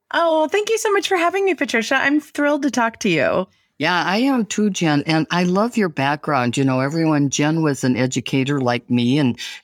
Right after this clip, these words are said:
Speaker 2: she branched out and started speaking to audiences about her gifts. And she also became a coach. And I, I think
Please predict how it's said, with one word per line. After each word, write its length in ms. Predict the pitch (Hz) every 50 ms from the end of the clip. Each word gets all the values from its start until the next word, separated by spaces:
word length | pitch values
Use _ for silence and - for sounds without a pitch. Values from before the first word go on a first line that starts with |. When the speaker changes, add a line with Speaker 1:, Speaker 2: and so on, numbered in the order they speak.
| _
Speaker 2:
she 380 | - - - 165 160 156 160 131
branched 460 | - 151 147 147 156 160 147 - -
out 220 | 147 139 147 151
and 100 | - -
started 460 | 131 - - 147 147 147 135 131 107 -
speaking 540 | - - 151 151 143 - - 165 156 151
to 160 | - - 127 -
audiences 760 | 123 123 123 131 143 143 151 151 151 - - 156 147 -
about 320 | 139 127 123 120 123 120 -
her 180 | - 139 143
gifts. 480 | 143 135 - 131 139 160 - - - - _ _ _ _ _ _ _
And 160 | - 143 147
she 160 | - - 180 170
also 640 | 165 170 185 196 - - 185 160 147 143 143 143 - - _ _ _ _ _
became 500 | - 160 - - 175 165 165 160 160 160 -
a 180 | 160 147 143 131
coach. 560 | - - 285 285 226 - - - - - - _ _ -
And 220 | - 147 143 139 - -
I, 240 | 190 208 240 247 - - - - - - - _ -
I 100 | 233 294
think 340 | 311 - 359 311 240 -